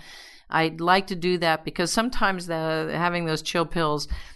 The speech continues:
helps begin that conversation with your end user in a humorous way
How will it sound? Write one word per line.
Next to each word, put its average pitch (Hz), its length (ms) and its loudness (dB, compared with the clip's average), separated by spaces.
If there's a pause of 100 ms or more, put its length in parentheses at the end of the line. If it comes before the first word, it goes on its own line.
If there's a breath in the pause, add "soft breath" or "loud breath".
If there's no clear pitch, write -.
(160 loud breath)
helps 208 360 4
begin 175 440 0
that 175 240 0
conversation 175 920 2
with 160 200 0
your 165 100 0
end 165 240 2
user 156 420 2
in 147 140 2
a 143 40 0
humorous 185 600 0
way 185 400 2